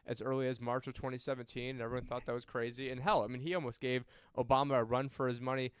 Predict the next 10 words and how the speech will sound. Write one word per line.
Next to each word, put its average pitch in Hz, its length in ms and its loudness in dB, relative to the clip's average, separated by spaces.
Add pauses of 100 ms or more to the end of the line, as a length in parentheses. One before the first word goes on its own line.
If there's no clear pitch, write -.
(140)
spending 131 420 -2
more 135 160 2
money 135 360 0 (260)
during 139 420 4
this, 233 360 2 (160)
uh, 107 260 2
four 117 260 2
years. 101 400 -2
I 127 40 -4
mean, 143 260 4